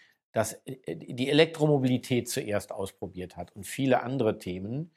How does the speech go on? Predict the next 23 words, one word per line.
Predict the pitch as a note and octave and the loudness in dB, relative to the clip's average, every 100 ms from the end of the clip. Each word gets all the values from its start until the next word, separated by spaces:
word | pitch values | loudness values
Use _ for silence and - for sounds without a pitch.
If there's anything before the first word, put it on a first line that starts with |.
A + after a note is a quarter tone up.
| _ _ _ - | _ _ _ -2
Das | B2+ - | -2 0
bedeutet | D3 B2 C3 E3 D#3+ | 2 6 6 6 2
aber | B2+ B2 | 0 0
natürlich | B2 - C3 A#2+ A#2 | -2 -2 -2 -2 -2
nicht, | C#3 G3+ E3+ - - - - _ _ _ _ _ _ _ _ _ _ | 2 4 4 0 -8 -12 -18 _ _ _ _ _ _ _ _ _ _
ähm, | C3 A#2 A#2 A#2+ - | 2 4 2 -4 -4
dass | - B2+ B2 - - | 2 4 2 -8 -6
Shenzhen | - B2+ A2 C3 | 0 2 2 2
machen | B2+ A#2 A#2 | 2 0 -2
kann, | - G2+ | -8 -8
was | F#2+ - | -8 -8
es | - A2 | -10 -10
will. | F2 D#2 _ _ _ _ _ _ _ - | -10 -12 _ _ _ _ _ _ _ -14
Sondern | G#2+ G2 | -10 -4
das | G2+ - | -4 -2
muss | A2+ - | -4 -2
natürlich | A#2+ - A2 - - | -2 -2 -4 -4 0
dennoch | A#2 B2+ A#2 - | 4 6 4 2
eng | A2+ A2 | -4 -4
abgestimmt | A2+ - G#2 - G#2 G2 | -6 -6 -8 -6 -6 -4
werden | G2 F#2 | -4 -4
mit | F2 - | -8 -4
Peking, | C3+ D#3 D3+ B2+ | 0 2 0 0